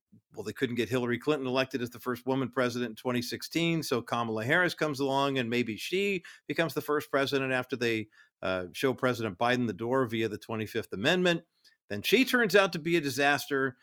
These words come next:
and now you've got Hakeem Jeffries, who was almost, I mean, literally inches away from being Speaker of the House. You have to ask the question, you know,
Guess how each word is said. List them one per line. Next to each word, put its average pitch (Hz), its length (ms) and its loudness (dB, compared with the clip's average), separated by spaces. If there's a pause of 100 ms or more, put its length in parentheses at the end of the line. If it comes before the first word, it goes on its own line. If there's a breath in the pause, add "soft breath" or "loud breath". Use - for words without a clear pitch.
(260 soft breath)
and 113 280 -2
now 131 160 2
you've 139 200 0
got 123 180 4
Hakeem 123 360 -2
Jeffries, 190 680 2
who 135 140 0
was 117 260 -4 (120)
almost, 170 840 2
I 139 40 0
mean, 139 240 -4
literally 190 480 4
inches 175 440 -2
away 156 240 0
from 127 200 -6
being 123 140 -2
Speaker 131 360 -2
of 107 40 -2
the 107 100 -2
House. 104 420 -6 (2500 soft breath)
You 117 80 -2
have 147 200 4
to 165 80 2
ask 139 200 2
the 147 80 -2
question, 143 520 -2 (140)
you 123 100 -4
know, 113 220 -4